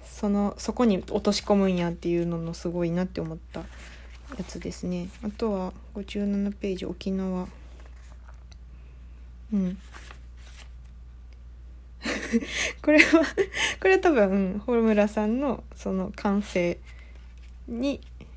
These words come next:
惚れたというやつですね。あるあるというか、そう感じるんや、みたいな。沖縄料理の店主のことをそう感じるんやっていう話です。あとは、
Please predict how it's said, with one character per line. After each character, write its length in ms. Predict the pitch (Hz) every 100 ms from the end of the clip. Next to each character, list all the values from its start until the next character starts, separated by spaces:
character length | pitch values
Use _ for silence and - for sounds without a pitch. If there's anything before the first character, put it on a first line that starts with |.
| - - -
惚 60 | 196
れ 100 | 180
た 160 | 180 185
と 120 | 175
い 160 | 170 165
う 60 |
や 80 | 170
つ 140 | -
で 120 | 180 190
す 160 | -
ね。 200 | 208 214 - - - -
あ 60 | 226
る 200 | 233 240
あ 20 |
る 160 | 233 262
と 180 | -
い 80 | 190
う 60 | 175
か、 160 | 185 - - - - - - - - - -
そ 640 | - - 262 269 269 262
う 100 | -
感 240 | - 254 240
じ 120 | 240
る 100 | 226
ん 120 | 214
や、 160 | 180 196
み 100 | -
た 100 | -
い 20 |
な。 60 | 220
沖 180 | 220 233
縄 260 | 226 233 226
料 220 | 226 214
理 140 | 190
の 180 | 202 233
店 240 | 226 214
主 140 | 196 190
の 120 | 180
こ 140 | 202
と 160 | 202 226
を 40 |
そ 180 | 226 220
う 60 | 208
感 240 | 202 196
じ 100 | 196
る 80 | 190
ん 100 | 175
や 180 | 170 175
っ 20 |
て 160 | - -
い 60 |
う 40 | -
話 400 | 190 190 196 220
で 120 | 214
す。 120 | - - - - - - - - - - - - - - - - - - - - - - - - - - - - - - 240
あ 40 | 233
と 200 | 202 -
は、 240 | 202 214